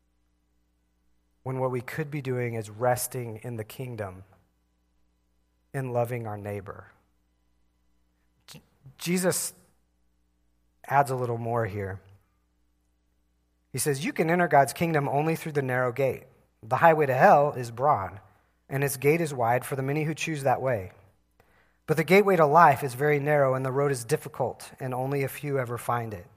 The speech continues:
Beware of false prophets who come disguised as harmless sheep, but are really vicious wolves. You can identify them by their fruit." That's by the way they act. "Can you pick grapes from the thorn bush or figs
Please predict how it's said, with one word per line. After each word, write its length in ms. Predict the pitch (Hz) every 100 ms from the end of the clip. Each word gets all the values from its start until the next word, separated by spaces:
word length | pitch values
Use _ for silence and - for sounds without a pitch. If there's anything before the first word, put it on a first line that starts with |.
| _ _ _ _ _ _ _ _ _
Beware 320 | 151 170 202 240
of 140 | -
false 240 | 156 139
prophets 460 | - 139 127 180 -
who 100 | 160
come 180 | - 143
disguised 580 | 131 - 127 120 135 123
as 100 | 113
harmless 420 | 135 131 131 117
sheep, 340 | - 120 110 - _ _ _ _
but 140 | 147
are 80 | 147
really 260 | 135 156 156
vicious 460 | 127 139 139 120
wolves. 440 | 113 113 135 151 - _ _ _ _ -
You 100 | 180
can 140 | 240
identify 520 | 226 190 185 208 190 175
them 160 | 165
by 140 | 160 156
their 140 | 143
fruit." 420 | - - 185 - - _ _ _ _ _
That's 180 | - 170
by 140 | - 202
the 60 |
way 140 | 170 165
they 160 | 139
act. 440 | 135 135 - - - - _ _ _ _ _ _ _ _ _ _ _
"Can 120 | - 170
you 80 |
pick 240 | 196 330 120
grapes 540 | 139 147 220 - -
from 280 | - 151 127
the 60 | 110
thorn 300 | 127 131 151
bush 380 | 175 175 - - _ _ _ _ _ _
or 140 | 127
figs 560 | 120 - 135 175 - -